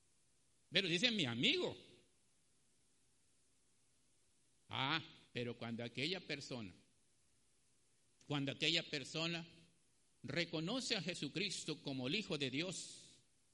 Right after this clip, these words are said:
reconoce a Jesucristo que el mismo diablo lo, lo tentó en varias ocasiones, tres por lo menos, y en todas esas actividades malévolas de parte del,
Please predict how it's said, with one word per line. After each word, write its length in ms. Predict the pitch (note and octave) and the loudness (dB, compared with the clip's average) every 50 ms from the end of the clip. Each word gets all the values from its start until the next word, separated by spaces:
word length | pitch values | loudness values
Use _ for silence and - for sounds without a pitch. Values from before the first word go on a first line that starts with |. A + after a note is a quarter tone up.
| _ _ _ _ _ _ _ _ _ - | _ _ _ _ _ _ _ _ _ -8
reconoce 640 | - A#2 F#3 G3 F#3+ F3+ F#3 G#3 A3 A3+ - G#3 | 0 2 2 4 2 2 -2 -2 -2 0 0 0
a 60 | G#3 F3 | 0 0
Jesucristo 920 | D3 F#3 - - D#3 - D3+ F3 G3 E3+ - - - G#3 G3+ F#3 D#3 - - - - - - _ _ - | 0 -2 -4 -4 -6 -4 -4 -4 -4 -4 -6 -6 -4 -2 -2 -2 -4 -6 -12 -20 -20 -20 -20 _ _ 0
que 460 | - D#3+ D#3+ D#3 D#3 D3 D3+ D3 D#3 | 2 4 6 6 6 4 4 2 2
el 120 | D3+ C#3+ | 2 2
mismo 600 | D3+ F3+ A3+ A#3 - - - F3 F3+ G3 G3+ F#3+ | 2 2 0 0 0 -2 -4 -2 0 0 0 0
diablo 600 | - - - F#3 G3 G#3+ G3+ F#3+ F#3+ F#3 F#3+ F#3 | 0 -2 -2 0 0 0 0 0 -2 -2 -2 0
lo, 180 | D#3+ D3 D3 D3 C3+ - - | 0 0 0 0 -2 -4 -4
lo 360 | B2+ C3+ C#3 D3 D3+ D3 C#3 | -2 0 2 2 2 0 0
tentó 680 | - - D3 C#3 C#3 C#3 - - F#3 G3 G3 G3+ G3+ G3 - - - - - | 0 0 0 0 0 -2 -2 0 2 2 4 2 0 -2 -6 -14 -16 -6 -2
en 240 | - C3+ C3 B2+ B2+ | 0 0 0 0 0
varias 440 | D3+ G#3 A3+ A#3+ A3 G3 E3 - - | -2 -2 0 2 2 2 0 0 -4
ocasiones, 840 | C#3+ C3+ - C3+ A#2+ - - E3+ G3 G#3 G#3 F#3+ D#3+ C3+ - - - - | -6 -4 -4 -6 -4 0 2 2 2 4 2 0 0 0 -2 -8 -8 0
tres 320 | - E3+ F#3 F#3+ - - | 2 4 4 4 4 0
por 180 | - - C#3 C3+ | -8 -8 -6 -4
lo 120 | C3 B2+ | -4 0
menos, 500 | B2 D3+ F#3 F#3 F#3+ F#3+ - - - - - - - - - _ _ _ _ _ _ _ _ _ _ _ _ _ _ _ _ _ _ _ _ _ _ _ _ _ _ _ _ _ _ _ _ _ - - - | 2 4 4 4 4 0 -8 -10 -12 -14 -16 -20 -20 -20 -20 _ _ _ _ _ _ _ _ _ _ _ _ _ _ _ _ _ _ _ _ _ _ _ _ _ _ _ _ _ _ _ _ _ -20 -10 0
y 120 | - F3+ G#3+ | 6 6 6
en 180 | G#3+ G#3+ G#3 | 6 6 2
todas 380 | - D#4 D#4+ D#4+ D#4 C#4+ A#3 - | -2 0 2 2 2 2 4 4
esas 400 | C4+ C4+ A3+ - B3 B3 - - | 4 4 4 4 2 2 2 2
actividades 840 | G#3 F#3+ - - F#3 E3+ F3 E3+ D3 F#3 G#3+ B3+ B3 A#3+ A3+ F#3+ - | -2 -2 -2 -2 0 0 0 0 0 0 0 2 2 2 2 0 0
malévolas 640 | C#3 C#3+ D#3+ F3 G#3 A3+ G#3+ G3+ F#3+ F3+ E3+ D#3+ D3+ | 2 2 4 4 4 4 2 0 0 2 0 0 0
de 100 | D3+ C#3 | -2 -6
parte 460 | - - G3 G#3 G3+ F3+ - F#3 D#3 | -4 -2 -2 -2 -2 -4 -4 -4 -2
del, 280 | C#3+ C#3+ C#3+ C3+ A2+ | 0 0 0 -2 -4